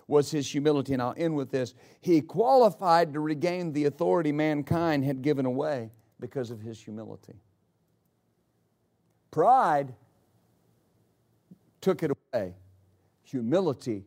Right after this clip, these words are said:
regained it. Hallelujah.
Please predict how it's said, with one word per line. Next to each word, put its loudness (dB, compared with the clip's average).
regained -6
it. -20
Hallelujah. -2